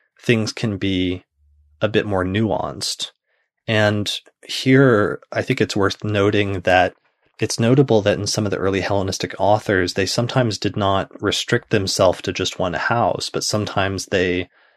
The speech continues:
allowed for multiple houses signifying the same topic. So, for example, I talked about earlier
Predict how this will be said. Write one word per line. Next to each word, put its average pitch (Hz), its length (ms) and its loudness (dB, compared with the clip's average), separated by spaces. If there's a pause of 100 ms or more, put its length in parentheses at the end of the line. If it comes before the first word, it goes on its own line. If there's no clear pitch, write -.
(140)
allowed 92 540 4
for 90 640 0 (500)
multiple 110 500 0
houses 90 840 -2 (120)
signifying 92 720 -2
the 90 60 -2
same 82 340 -4
topic. - 600 -2
So, 92 520 0 (360)
for 107 120 2
example, 98 380 0
I 90 60 2
talked - 280 -2
about 95 400 -2 (220)
earlier 98 640 2